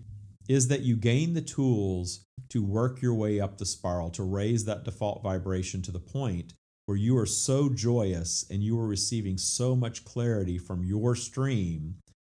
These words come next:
that the manifestations are secondary to all of that. You get up into such a state of joy and clarity that the abundance is not as necessary,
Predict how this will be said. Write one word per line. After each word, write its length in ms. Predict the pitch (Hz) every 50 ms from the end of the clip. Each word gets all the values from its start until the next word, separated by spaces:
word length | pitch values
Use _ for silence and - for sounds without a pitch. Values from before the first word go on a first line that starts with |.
| _
that 100 | - 98
the 80 | - 104
manifestations 1160 | 98 107 110 123 135 127 131 120 107 - - - 120 117 135 143 - - 98 90 87 87 85 -
are 80 | - 90
secondary 760 | 87 - - - 117 113 - 113 101 92 98 90 90 87 87
to 180 | 85 - -
all 280 | - - 95 101 95 92
of 140 | 92 85 85
that. 320 | 87 80 80 73 67 - - _ _ _ _ _ _ -
You 160 | 110 117 131
get 160 | 127 143 139 131
up 120 | 127 127
into 200 | 117 101 - 101
such 300 | - - 117 110 - -
a 40 | 117
state 280 | - - 120 110 107
of 120 | 104 95 95
joy 320 | 90 104 110 107 107 104
and 160 | 98 95 92
clarity 680 | 92 - 110 110 110 107 101 95 92 90 87 87 85 85 - _ _ _ _ _
that 120 | - 101 -
the 80 | 113
abundance 760 | 104 98 90 110 113 123 127 113 107 101 98 - - - - -
is 180 | - 95 95 95
not 380 | 101 104 107 104 110 - - 95
as 180 | 95 90 87
necessary, 840 | 92 92 95 98 - - 113 - - 123 123 123 135 143 147 156 170